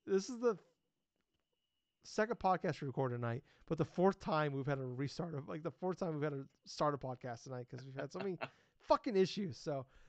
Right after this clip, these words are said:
Speaker 1: this is where we're at. It's the end of the year. Uh, we're exhausted,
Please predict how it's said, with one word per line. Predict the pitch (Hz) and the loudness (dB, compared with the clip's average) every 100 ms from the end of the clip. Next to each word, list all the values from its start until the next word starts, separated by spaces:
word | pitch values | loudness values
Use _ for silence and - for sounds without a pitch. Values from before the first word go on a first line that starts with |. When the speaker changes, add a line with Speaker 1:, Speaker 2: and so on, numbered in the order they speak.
| - | -2
Speaker 1:
this | 220 233 | 0 2
is | |
where | 254 226 | 4 6
we're | 165 | 6
at. | 131 | 2
It's | 165 - | -2 -2
the | 226 | -2
end | |
of | 240 | 0
the | 196 | 2
year. | 170 170 170 - _ _ - | 2 2 -4 -10 _ _ -6
Uh, | 180 170 170 | -2 0 -2
we're | 165 220 190 | 0 2 2
exhausted, | 131 127 156 143 - 151 | 2 2 2 0 -2 -4